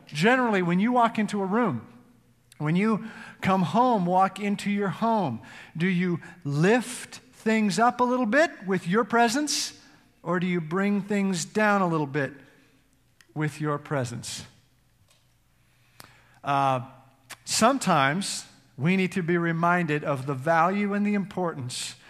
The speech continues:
for us as we are ambassadors of Christ. Sometimes it's good for us to be reminded to lighten up. Sometimes we carry a burden with us,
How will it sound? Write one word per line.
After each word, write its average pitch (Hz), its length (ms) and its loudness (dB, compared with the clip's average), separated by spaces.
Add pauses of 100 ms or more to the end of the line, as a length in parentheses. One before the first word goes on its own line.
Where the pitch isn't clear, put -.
(340)
for - 260 -6
us 147 300 0
as 127 100 -6
we 156 160 -2
are 143 100 0
ambassadors 170 1080 0 (500)
of 131 380 -2 (400)
Christ. 165 640 -2 (1120)
Sometimes 190 580 2 (100)
it's 170 220 -2
good 180 180 0
for 175 140 -4
us 160 80 -2
to 165 100 -6
be 165 100 0
reminded 147 520 0
to 143 360 -8 (160)
lighten 139 360 -2
up. - 340 -6 (240)
Sometimes 190 640 2
we 180 160 -2
carry 190 520 -2
a 147 80 0
burden 170 920 -2
with 160 320 -2
us, 139 360 -2